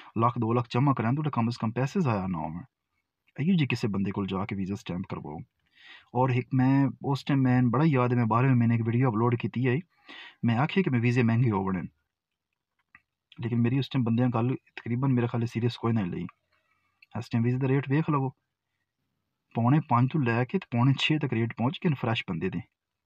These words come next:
ਲੇਕਿਨ ਮੈਂ ਉਸ ਟਾਈਮ ਗੱਲ ਕੀਤੀ, ਮੇਰੀ ਗੱਲ ਤੋਂ ਤਕਰੀਬਨ ਮੇਰੇ ਬੰਦੇ ਸੀਰੀਅਸ ਕੋਈ ਨਹੀਂ ਲਈ ਇਸ ਗੱਲ ਨੂੰ। ਔਰ ਮੈਂ ਇੱਕ ਹੋਰ ਵੀ ਤੁਹਾਨੂੰ ਗੱਲ ਕਰ ਦਿਆਂ, ਅੱਛਾ ਵੀਜ਼ੇ ਹੋਰ ਵੀ ਮਹਿੰਗੇ ਹੋਣੇ ਨੇ,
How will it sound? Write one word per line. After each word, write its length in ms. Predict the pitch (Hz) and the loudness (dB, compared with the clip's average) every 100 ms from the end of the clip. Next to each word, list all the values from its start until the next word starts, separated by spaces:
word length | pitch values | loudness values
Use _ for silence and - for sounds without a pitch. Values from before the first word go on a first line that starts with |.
| _ _ _ _ _ - | _ _ _ _ _ -6
ਲੇਕਿਨ 200 | 117 120 | -2 0
ਮੈਂ 180 | 120 139 | 4 4
ਉਸ 140 | 135 | 2
ਟਾਈਮ 180 | 139 127 | 0 0
ਗੱਲ 180 | 123 127 | 0 0
ਕੀਤੀ, 400 | 127 123 151 147 | -4 -2 0 2
ਮੇਰੀ 220 | 127 123 | 2 2
ਗੱਲ 220 | 120 123 | 2 0
ਤੋਂ 140 | 135 | 0
ਤਕਰੀਬਨ 380 | 120 - 123 156 | -4 -4 -4 0
ਮੇਰੇ 160 | 127 120 | 0 0
ਬੰਦੇ 220 | 110 117 | 0 -2
ਸੀਰੀਅਸ 300 | - 113 110 | -2 -4 -4
ਕੋਈ 160 | 117 113 | -2 -2
ਨਹੀਂ 120 | 101 | -2
ਲਈ 120 | 90 | -4
ਇਸ 120 | 92 - | -8 -10
ਗੱਲ 100 | 90 | -12
ਨੂੰ। 120 | 135 - - - - - - | -14 -16 -20 -20 -20 -14 -2
ਔਰ 140 | 127 | 2
ਮੈਂ 200 | 127 127 | 4 4
ਇੱਕ 120 | 131 110 | 2 0
ਹੋਰ 160 | 139 | 2
ਵੀ 80 | 180 | 2
ਤੁਹਾਨੂੰ 180 | 165 120 | 2 2
ਗੱਲ 180 | 120 120 | 2 2
ਕਰ 180 | 117 | 0
ਦਿਆਂ, 260 | 113 135 135 | 2 2 2
ਅੱਛਾ 160 | 113 117 | -2 -2
ਵੀਜ਼ੇ 280 | 113 123 | -2 0
ਹੋਰ 260 | 107 107 113 | 0 -2 -2
ਵੀ 80 | 120 | -2
ਮਹਿੰਗੇ 340 | 107 107 113 | 0 0 -2
ਹੋਣੇ 380 | 110 98 110 110 | -2 -2 -2 -2
ਨੇ, 200 | - 85 | -4 -10